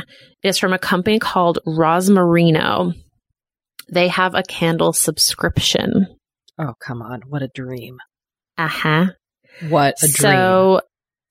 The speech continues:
Speaker 1: they, it's in different sizes. So you could get it as, you could get, start as, as low as twelve dollars for a small candle of the month subscription. And it goes all the way up to an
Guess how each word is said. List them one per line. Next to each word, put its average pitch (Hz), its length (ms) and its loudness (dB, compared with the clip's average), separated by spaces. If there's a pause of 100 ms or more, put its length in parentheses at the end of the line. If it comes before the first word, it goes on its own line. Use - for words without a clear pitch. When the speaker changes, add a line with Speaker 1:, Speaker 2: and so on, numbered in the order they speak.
Speaker 1:
they, 202 580 2 (800)
it's - 180 -4
in 226 160 4
different 247 640 -2
sizes. 185 840 2
So - 160 0
you 190 180 4
could 190 240 0
get 185 180 0
it 214 220 0
as, - 420 -2
you 202 160 2
could 214 120 0
get, 208 200 -2 (640)
start 233 340 0
as, 202 260 0 (300)
as 180 160 0
low 196 160 4
as 190 160 0
twelve 170 400 0
dollars 196 800 0 (340)
for 196 160 0
a 180 60 0
small 170 480 2
candle 208 360 0
of 214 80 0
the 214 80 2
month 214 220 0
subscription. 220 760 -2
And 190 160 -2
it 180 140 -4
goes 185 340 2
all 180 180 0
the 185 60 2
way 185 120 2
up - 180 -6
to - 200 0
an 175 140 0